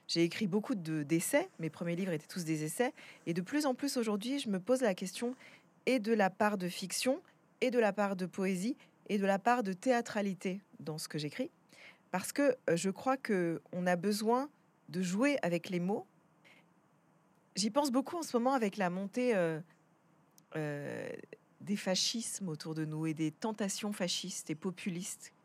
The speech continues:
qui s'emparent du monde. C'est quelque chose qui a été beaucoup, euh, travaillé par, euh, les sociologues et les spécialistes de sciences politiques. On, on sait que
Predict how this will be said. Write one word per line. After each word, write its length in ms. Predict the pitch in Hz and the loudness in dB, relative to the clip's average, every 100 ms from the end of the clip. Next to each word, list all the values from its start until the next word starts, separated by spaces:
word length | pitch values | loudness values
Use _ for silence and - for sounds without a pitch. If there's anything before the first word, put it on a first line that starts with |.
| _ - | _ -16
qui 100 | - | -8
s'emparent 400 | - 170 196 185 | -4 0 0 0
du 120 | 165 | -2
monde. 300 | 156 180 240 - - - - | -6 -6 -10 -12 -20 -20 -20
C'est 140 | - 190 | -6 -4
quelque 120 | 233 | -2
chose 140 | 302 | -2
qui 100 | - | 2
a 20 | 202 | 2
été 220 | 196 196 | 2 -2
beaucoup, 440 | 175 226 247 226 | -2 -2 0 2
euh, 320 | 180 160 156 | 4 4 2
travaillé 480 | 147 - 170 175 202 | 0 0 2 2 0
par, 280 | 202 165 160 | 0 -4 -4
euh, 180 | 139 135 - - - | -4 -4 -10 -20 -12
les 60 | 147 | -8
sociologues 720 | - 151 - 170 202 220 170 | -4 -4 2 4 6 4 2
et 60 | 147 | -4
les 60 | |
spécialistes 460 | 147 160 165 160 151 | -6 -6 -4 -4 -4
de 40 | |
sciences 240 | 151 175 - | -4 -6 -4
politiques. 460 | 175 180 - 262 | -4 -4 -6 -6
On, 100 | 160 | -8
on 120 | - 180 | -6 -4
sait 240 | - 262 | 0 0
que 280 | - 185 | 2 0